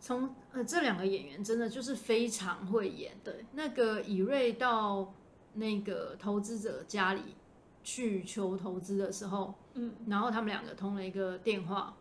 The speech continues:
Speaker 2: 嗯。
Speaker 1: 然后在这个电话结尾，虽然这时候世路早就已经拒绝过他了，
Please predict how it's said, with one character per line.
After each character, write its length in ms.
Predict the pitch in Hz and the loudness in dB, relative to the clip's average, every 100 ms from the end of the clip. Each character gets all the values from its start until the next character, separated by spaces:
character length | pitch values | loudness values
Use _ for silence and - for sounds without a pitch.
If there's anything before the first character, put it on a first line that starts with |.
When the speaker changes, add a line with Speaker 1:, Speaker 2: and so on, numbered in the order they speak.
| - | -12
Speaker 2:
嗯。 240 | 240 - 208 | -12 -10 -8
Speaker 1:
然 100 | 208 | -6
后 80 | 214 | -2
在 200 | 277 262 | -2 0
这 100 | 285 | 2
个 120 | 220 | 2
电 200 | 269 240 | 2 2
话 220 | 247 - | 2 2
结 240 | 190 180 | 0 -4
尾， 200 | 202 151 | -4 -4
虽 180 | - 277 | -2 0
然 260 | 262 214 214 | 0 0 0
这 140 | 262 | -2
时 160 | - 220 | 0 2
候 180 | 233 233 | 2 2
世 220 | 254 247 | -2 -2
路 120 | 240 | -2
早 140 | 196 | -2
就 140 | 202 208 | -4 -2
已 60 | |
经 140 | 185 190 | -2 -2
拒 160 | 220 | -4
绝 140 | 190 196 | -6 -6
过 200 | 190 202 | -8 -8
他 100 | 208 | -6
了， 220 | - | -6